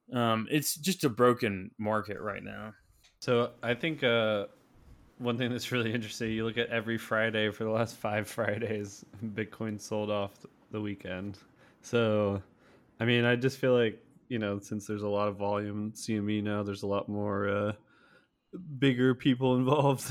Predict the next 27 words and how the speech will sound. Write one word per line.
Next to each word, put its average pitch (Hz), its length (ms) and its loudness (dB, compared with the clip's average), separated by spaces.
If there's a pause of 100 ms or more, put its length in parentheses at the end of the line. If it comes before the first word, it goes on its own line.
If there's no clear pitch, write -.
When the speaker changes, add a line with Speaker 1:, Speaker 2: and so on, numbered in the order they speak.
Speaker 2:
that 131 220 2
are 139 60 2
just 127 280 -6
like, 127 320 2
"All 139 80 -2
right, 131 180 2
I'm 127 120 -2
done 120 220 0
with 117 160 -6
Bitcoin. 113 420 -2
It's 107 140 -6
Friday. 107 420 0
I 107 40 -2
wanna 107 180 -2
take 104 200 -8
the 113 60 -10
weekend 104 380 -8
off. 101 240 -6 (180)
Let's - 140 -16
just 107 220 -12
sell 104 200 -2
it 101 80 -4
all 101 240 -4
and 101 100 -8
buy 98 200 -6
it 98 80 -10
back 104 180 -8